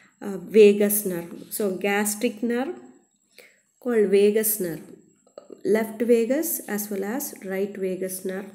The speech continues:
and esophageal branches of gastric artery, esophageal branches of gastric artery,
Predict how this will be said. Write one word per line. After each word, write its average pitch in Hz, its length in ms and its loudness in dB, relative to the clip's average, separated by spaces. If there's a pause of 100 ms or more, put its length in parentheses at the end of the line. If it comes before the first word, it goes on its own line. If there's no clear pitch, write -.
(1080)
and 214 720 -4 (100)
esophageal 269 1120 2
branches 240 600 -2
of 233 240 -4
gastric 208 680 -6 (840)
artery, 180 760 -6 (840)
esophageal 233 1080 0 (380)
branches 208 680 -2
of 339 260 -4 (640)
gastric 202 800 -4 (340)
artery, 180 720 -4